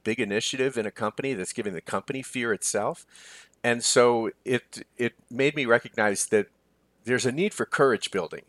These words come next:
As much as there's a need for career development, as much as there's a need for team building, there's a need to put courage inside of people to help them do the hard things at work. And so,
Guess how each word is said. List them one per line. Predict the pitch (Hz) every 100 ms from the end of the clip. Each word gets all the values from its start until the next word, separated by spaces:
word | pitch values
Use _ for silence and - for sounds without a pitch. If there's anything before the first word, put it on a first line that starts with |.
| -
As | 110 -
much | 135 -
as | 147
there's | 135 110
a | 107
need | 107 -
for | 95 90 -
career | - 101 117
development, | 107 101 98 90 98 92 _ _
as | - 90
much | 107 120 143
as | -
there's | 110 107
a |
need | 101 98 -
for | 85
team | - 135 120
building, | 110 87 87 85 87 - - -
there's | - 117 165
a |
need | 160 120 117
to | -
put | - 101
courage | - 123 120 98
inside | 82 - 90 85
of | 82
people | - 82 82 85
to | -
help | 92 104
them | 104 92
do | - 123
the | 110
hard | 87 110 127 -
things | - 82 80 - - - - _ -
at | 95 -
work. | 107 123 -
And | 92 92
so, | - 95 90